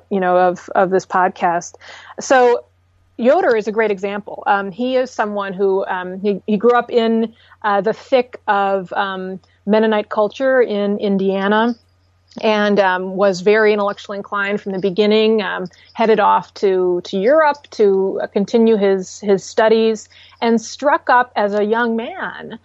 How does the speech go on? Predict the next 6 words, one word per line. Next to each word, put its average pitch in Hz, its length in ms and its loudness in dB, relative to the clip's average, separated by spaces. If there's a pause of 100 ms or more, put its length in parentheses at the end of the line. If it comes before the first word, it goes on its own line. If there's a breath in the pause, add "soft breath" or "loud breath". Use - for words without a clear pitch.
(380 soft breath)
a 220 80 2
very 233 400 4
interesting, 208 1160 -2
uh, 185 200 -4
set 240 280 0
of 208 460 -2